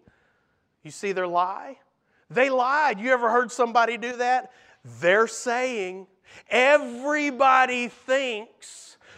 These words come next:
we all think you ought to do this. Everybody's going along with it. You'll be the only one."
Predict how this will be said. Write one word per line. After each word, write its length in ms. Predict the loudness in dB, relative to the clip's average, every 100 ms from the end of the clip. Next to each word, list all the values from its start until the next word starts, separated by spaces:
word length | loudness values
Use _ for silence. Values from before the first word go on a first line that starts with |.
| -16
we 380 | -4 0 0 0
all 680 | 2 4 6 4 4 4 2
think 520 | 0 -6 -4 -4 -6
you 220 | -10 -2 0
ought 240 | 0 -2
to 80 | -12
do 260 | -8 -8
this. 380 | -8 -2 -2 -2 -12 -20 -4
Everybody's 1300 | 4 8 8 4 -4 -4 -4 -4 0 0 0 -2 -8
going 400 | 0 0 2 -2
along 540 | -2 -2 -2 -4 -8 -8
with 280 | -8 -8
it. 160 | -10 -10 -14 -14
You'll 340 | 0 4 4 4
be 220 | 2 2
the 180 | 2 2
only 240 | 2 0
one." 140 | -2